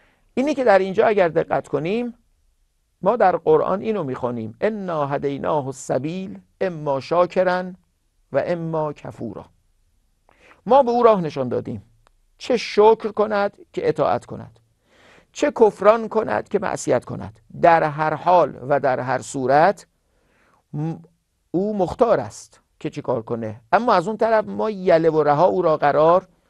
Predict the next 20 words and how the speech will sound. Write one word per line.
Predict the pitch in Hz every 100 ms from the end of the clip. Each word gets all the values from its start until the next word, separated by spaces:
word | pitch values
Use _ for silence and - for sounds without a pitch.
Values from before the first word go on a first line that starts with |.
| _ _ -
ندادیم. | 170 180 139 117 95 - _ _ -
در | 190
اون | 254
آیهٔ | - 190 247
شریفه | 240 185 - 202
هم | 185
دقت | 165 151 151
کنید | - 143 196 - 151
مطلب | 143 143
همینه، | 123 123 98 101 - _ _ _ _ _
"انا | 226 247 233
هدیناه | 196 185 185 170
السبیل." | 131 - 117 110 - -
پس | 190 180
یله | 185 180 180 185 180 214
و | 220 226
رها | 208 185 202
آفریده | 190 160 160 156 175 175 185 185 _ 143
نشده، | 160 160 127 107 110
تفویض | 143 139 - 151 180 196